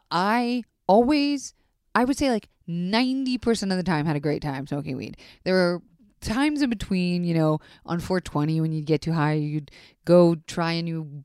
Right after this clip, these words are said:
weed at some drug dealer's house and you were trying to fit in, so you smoked as much as the drug, and you're like, "Oh God, I don't like this," or, like, you drug,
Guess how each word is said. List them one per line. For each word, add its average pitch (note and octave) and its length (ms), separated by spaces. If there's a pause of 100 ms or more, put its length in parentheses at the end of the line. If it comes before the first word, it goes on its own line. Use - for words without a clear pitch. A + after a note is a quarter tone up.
(120)
weed E3 480
at D#3+ 160
some D#3+ 160
drug D3+ 320
dealer's D#3 300
house D3 240
and D3+ 100
you D3+ 80
were D3 60
trying D#3+ 240
to D#3 80
fit D#3 160
in, D3+ 160
so - 80
you D#3 80
smoked D3+ 260
as D3+ 80
much D#3 220
as D3 60
the D3+ 100
drug, D3 240
and D#3 160
you're D#3 100
like, D#3 100
"Oh D#3 120
God, D#3 160
I D#3 40
don't E3 140
like D#3 180
this," D3+ 220
or, D3+ 80
like, D#3+ 220 (340)
you F3 160
drug, D#3+ 240